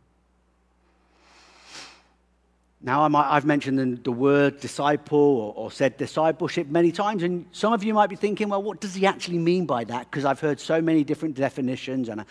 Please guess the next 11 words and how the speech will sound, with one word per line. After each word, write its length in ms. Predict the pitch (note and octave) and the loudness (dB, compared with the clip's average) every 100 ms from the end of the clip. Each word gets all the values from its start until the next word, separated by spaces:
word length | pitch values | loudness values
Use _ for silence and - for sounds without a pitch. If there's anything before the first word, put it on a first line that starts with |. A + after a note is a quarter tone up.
| - | -4
I'm 140 | D3+ C#3 | 0 0
not 160 | F3+ | 0
quite 260 | - E3+ D3+ | 0 -2 -2
sure." 440 | - D3+ D3+ D#3 - - _ _ _ _ _ | 2 4 4 2 -4 -20 _ _ _ _ _
Well, 300 | E3 F3 E3+ - _ _ _ _ _ _ _ _ _ _ _ _ _ _ _ _ _ _ _ _ - | 0 2 0 -10 _ _ _ _ _ _ _ _ _ _ _ _ _ _ _ _ _ _ _ _ 0
I'm 80 | D#3+ | 4
gonna 140 | F3 | 4
clarify 560 | F3 G3+ G#3 - E3 C#3 | 4 4 4 4 2 4
that 320 | C3 C3+ - _ _ _ _ _ _ _ _ _ - | 0 -2 -6 _ _ _ _ _ _ _ _ _ -4
very 280 | D3+ E3+ D#3 | 2 2 2
simply 640 | - C#3 C3+ A#2+ A#2+ | 0 0 0 -2 -2